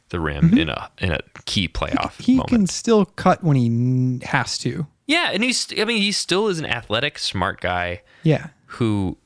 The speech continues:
Speaker 1: it, it, the,
Speaker 2: He's
Speaker 1: the
Speaker 2: drinking
Speaker 1: biggest
Speaker 2: those collagen smoothies at halftime. He's still feeling good.
Speaker 1: <laughs> He just can't play too much, and especially in the
Speaker 2: Yeah.
Speaker 1: regular season, don't even mess with it. Give him just enough burn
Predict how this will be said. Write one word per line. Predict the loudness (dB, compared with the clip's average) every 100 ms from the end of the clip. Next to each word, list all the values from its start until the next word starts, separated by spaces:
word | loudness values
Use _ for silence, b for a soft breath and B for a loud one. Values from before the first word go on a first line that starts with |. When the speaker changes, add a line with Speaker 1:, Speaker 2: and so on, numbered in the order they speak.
| _ _ _
Speaker 1:
it, | -4 -2
it, | -2 0
the, | 2
Speaker 2:
He's | 4
Speaker 1:
the | 6
Speaker 2:
drinking | 6 6
Speaker 1:
biggest |
Speaker 2:
those | 6 4
collagen | 4 6 6 4
smoothies | 2 4 4 4 0
at |
halftime. | 0 -2 0 2 4
He's | 4 2
still | 0 -2
feeling | 2 2 2
good. | 2 0 2
Speaker 1:
<laughs> |
He | 0
just | 0 -2
can't | -4 -2
play | -2
too | 0 -2
much, | -2 -2 -2 -2
and | 0
especially | -2 -2 -2 -2
in | 0
the |
Speaker 2:
Yeah. | 0
Speaker 1:
regular | 0 -2
season, | -2 -4 -4
don't | -4 -4
even | -4
mess | -6 -8
with | -8 -10
it. | -16 B B B B B _ _ _ -2
Give | 0
him |
just | 0 -2 -2
enough | -4 -4 -2
burn | -2 -2 -4